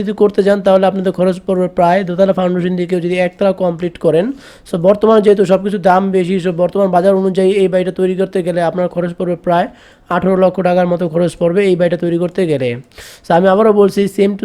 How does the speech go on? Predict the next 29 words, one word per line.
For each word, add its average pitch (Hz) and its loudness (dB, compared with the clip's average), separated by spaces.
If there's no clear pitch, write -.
same 196 2
এই 190 -2
বাড়িটা 190 -4
দোতলা 190 2
ফাউন্ডেশন 180 -2
দিয়ে 175 0
কেউ 175 -4
যদি 175 -2
একতলা 196 0
কমপ্লিট 175 -2
করেন 180 0
সেক্ষেত্রে 175 -4
আপনার 180 -2
আঠারো 190 -2
থেকে 190 -2
উনিশ 190 -2
লক্ষ 180 -2
টাকা 175 0
লাগবে 170 0
বর্তমান 185 0
বাজারে। 147 2
এবং 185 4
কেউ 220 6
যদি 185 2
একতলা 233 0
ফাউন্ডেশন 208 0
দিয়ে 196 4
এই 185 -4
বাড়িটি 196 -2